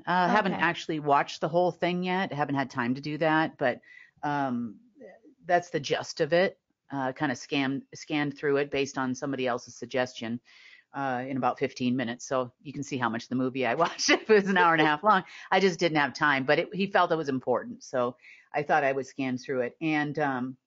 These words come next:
Speaker 1: but based on what I'm hearing from the remnants of what you would call the deep state <laughs> kinda sorta leadership, uh, is that they are hoping, uh,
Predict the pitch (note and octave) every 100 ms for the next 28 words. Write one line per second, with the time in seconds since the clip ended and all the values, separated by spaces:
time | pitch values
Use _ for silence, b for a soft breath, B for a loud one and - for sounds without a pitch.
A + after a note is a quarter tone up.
0 | _ _ _ b b b b _ _ _
1 | - A#3 A#3 B3 E4+ C#4+ B3 A3 G3 F#3
2 | D#3+ A#3 A3 F#3 C#3 C#3 D3 - - D#3
3 | C#3 C#3+ C#3+ D3 D3+ D#3+ D#3+ C3+ C3+ -
4 | C#3 C3 B2+ B2 A#2+ B B B B -
5 | D3 C#3 C#3+ B2 - C#3 C3 A#2+ A#2+ C#3+
6 | D3+ - C#3+ C3 B2 - _ _ _ _
7 | D#3+ - - - - - - E3+ E3+ E3
8 | D#3+ - D3+ D3 C#3+ D3+ C3+ B2+ - A2+
9 | - - B B B B B D3+ D3 C#3
10 | - D#3+ D3+ D3 C#3+ E3 D3+ C#3+ C#3+ D#3
11 | D#3+ D#3 E3 - D3 C#3+ C#3 C3+ C#3 -
12 | - A#3 A#3 E3 C3+ D3 D#3+ - D3 C#3+